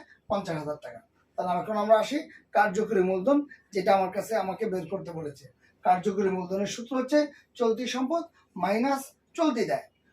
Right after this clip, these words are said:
চলতি সম্পদ আমরা পেয়েছি এক লক্ষ পঞ্চাশ হাজার টাকা, চলতি দায় পেয়েছি আমরা পঞ্চাশ হাজার টাকা। এক লক্ষ পঞ্চাশ হাজার টাকা থেকে পঞ্চাশ হাজার টাকা বিয়োগ করলে আমরা কার্যকরী মূলধন পাচ্ছি এক লক্ষ টাকা। এরপর আমরা আসি খতে।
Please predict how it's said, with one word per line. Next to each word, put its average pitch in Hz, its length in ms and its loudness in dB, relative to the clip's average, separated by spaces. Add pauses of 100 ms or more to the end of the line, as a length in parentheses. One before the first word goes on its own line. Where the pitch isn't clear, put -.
(120)
চলতি 220 260 2
সম্পদ 196 320 -2
আমরা 185 220 -2
পেয়েছি 185 260 -6
এক 190 160 -6
লক্ষ 190 240 -8
পঞ্চাশ 202 300 2
হাজার 247 180 -4
টাকা, 285 300 0 (340)
চলতি 233 280 2
দায় 196 220 6
পেয়েছি 175 260 -4
আমরা 196 220 2 (360)
পঞ্চাশ 262 340 4
হাজার 170 240 -2
টাকা। - 220 -12 (420)
এক 226 180 -4
লক্ষ 226 180 -2
পঞ্চাশ 185 400 -4
হাজার 185 160 -8
টাকা 196 180 -4
থেকে 226 300 0 (320)
পঞ্চাশ 185 300 -2
হাজার 190 180 -4
টাকা 208 180 -2
বিয়োগ 233 260 -4
করলে 302 380 4 (280)
আমরা 190 240 -2
কার্যকরী 220 420 0
মূলধন 240 360 -2
পাচ্ছি 269 260 0 (380)
এক 247 360 2
লক্ষ 226 280 4 (420)
টাকা। - 280 2 (2250)
এরপর 247 180 4
আমরা 214 160 8
আসি 196 240 4
খতে। 247 380 8